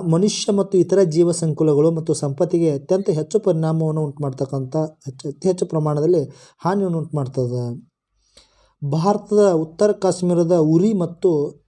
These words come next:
ಥಂಗ್ದಾರ್ ಪಟ್ಟಣಗಳಲ್ಲಿ, ಉತ್ತರ ಕಾಶ್ಮೀರದ ಉರಿ ಮತ್ತು ಥಂಗ್ತಾರ್ ಪಟ್ಟಣಗಳಲ್ಲಿ ಎರಡ್ ಸಾವಿರದ ಐದರ ಅಕ್ಟೋಬರ್ ಐದರಂದು ದೊಡ್ಡ ಪ್ರಮಾಣದ ಭೂಕಂಪ ಸಂಭವಿಸಿತು.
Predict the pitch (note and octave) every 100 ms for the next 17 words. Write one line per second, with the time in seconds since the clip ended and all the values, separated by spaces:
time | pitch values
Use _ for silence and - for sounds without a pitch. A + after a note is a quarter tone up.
0 | _ _ F3+ F#3 G3 F3 F3 F3+ F3+ D#3+
1 | D#3+ D3+ C#3+ C#3 C#3 C3 C3 - _ _
2 | _ _ - C#3 - F3+ F#3 F#3 F#3 F#3
3 | - _ _ D3 C#3+ E3 E3+ E3+ F#3 D#3
4 | E3 E3+ G3+ E3 E3 F3+ D#3 D3 D3 -
5 | F3+ F#3+ F#3+ F3+ F3+ F3 D#3+ D#3 D3 D#3
6 | E3 D3 E3+ E3+ F#3 F3 D#3 D#3 D#3+ D3+
7 | C#3+ - - - - - - - G3+ G3
8 | G3 F#3+ F#3 F#3+ D#3 D#3 F3 E3+ D3 D#3+
9 | D#3+ C#3 C#3+ E3+ A3+ G3 F3 E3+ D#3+ D3+
10 | D3 D3+ D#3 C#3+ C3+ B2+ C3 C3 B2+